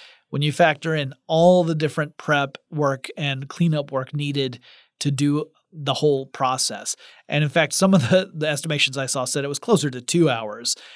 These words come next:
Uh, that is not two hours of you taking a really long, luxurious shower. That's rather two hours com-, to complete the entire task from, you know, prep to cleanup.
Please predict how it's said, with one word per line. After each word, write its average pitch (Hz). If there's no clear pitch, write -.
Uh, 156
that 220
is 254
not 302
two 247
hours 240
of 175
you 208
taking 185
a 156
really 175
long, 165
luxurious 147
shower. 170
That's 185
rather 185
two 202
hours 160
com-, 156
to 175
complete 160
the 139
entire 139
task 131
from, 127
you 147
know, 120
prep 135
to 123
cleanup. 131